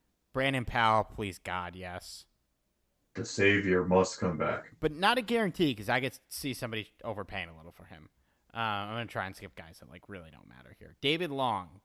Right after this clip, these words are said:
Speaker 1: no.
Speaker 2: No,
Speaker 1: Well,
Speaker 2: please no.
Speaker 1: I'm gonna say, I would say, like, I, I'm kinda leaning yes, 'cause he's not gonna make any money. But I, I think no. <laughs> Um, John Wolford. I, I, I actually think it's,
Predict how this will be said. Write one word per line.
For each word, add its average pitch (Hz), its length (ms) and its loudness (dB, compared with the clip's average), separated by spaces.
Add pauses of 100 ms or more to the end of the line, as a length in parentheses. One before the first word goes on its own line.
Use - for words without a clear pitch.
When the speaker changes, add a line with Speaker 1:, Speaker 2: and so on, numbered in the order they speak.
(200)
Speaker 1:
no. 87 340 -12 (640)
Speaker 2:
No, 90 220 4
Speaker 1:
Well, 208 300 8
Speaker 2:
please - 560 0
no. - 320 -4 (360)
Speaker 1:
I'm 247 140 8
gonna 302 120 0
say, 233 380 0
I 220 140 6
would 285 140 -2
say, 202 400 0 (100)
like, 139 260 0
I, 185 120 4
I'm 190 200 -2
kinda 427 300 0
leaning 247 300 2
yes, 147 300 2
'cause 113 140 -4
he's 120 160 -8
not 180 160 0
gonna 160 140 -2
make 123 220 -2
any 104 140 -4
money. 95 360 -14 (340)
But 120 300 2
I, 123 240 2
I 123 220 0
think 127 320 -2
no. 101 380 -2
<laughs> - 60 -20 (1200)
Um, 104 440 -4 (520)
John 180 320 6
Wolford. 123 580 4 (180)
I, 143 160 4
I, 147 220 4
I 143 200 4
actually 180 320 0
think 147 200 0
it's, - 240 -4